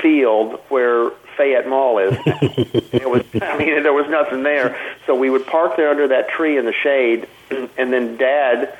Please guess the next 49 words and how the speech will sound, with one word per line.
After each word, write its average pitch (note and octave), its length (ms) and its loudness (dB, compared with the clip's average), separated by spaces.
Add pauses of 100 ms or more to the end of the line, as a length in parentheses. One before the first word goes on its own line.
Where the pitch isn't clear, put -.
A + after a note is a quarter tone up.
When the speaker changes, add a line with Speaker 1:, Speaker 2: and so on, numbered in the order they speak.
(440)
Speaker 1:
would, A#2+ 580 0
where B2+ 120 2
I B2 120 2
B C3 140 0
M C3+ 120 2
was A#2+ 140 -2
located, A2 380 0
was A#2 160 2
on A2 100 0
the A2 80 2
other A#2 160 2
side A2 140 2
of G#2 60 2
Lexington, A2+ 420 0
and G#2+ 140 -4
he C3+ 160 -2
would A#2 140 2
carpool A#2+ 640 0
and A2 100 -2
get A2+ 100 2
a A2+ 60 2
ride A2 400 0
back, A2+ 420 -2 (520)
and A2+ 160 -2
he B2 180 0
would A2+ 160 0
get B2+ 140 2
in - 60 -4
the A#2 80 2
car A2 260 2
with A2 180 2
us, A#2 160 0
and A2+ 100 -2
then A2 120 0
we A2 100 2
would A2 140 2
all G#2+ 200 2
drive G#2 300 0
back G#2 220 0
down G#2 180 0
to G2+ 80 0
Nicholasville. G2 400 -4
Speaker 2:
Wow. D2+ 360 -2 (300)
Speaker 1:
And, G#2+ 220 -4
uh, G2 260 0
but A#2+ 160 2
that's, - 360 0
yeah, A#2 200 0
that's B2+ 180 0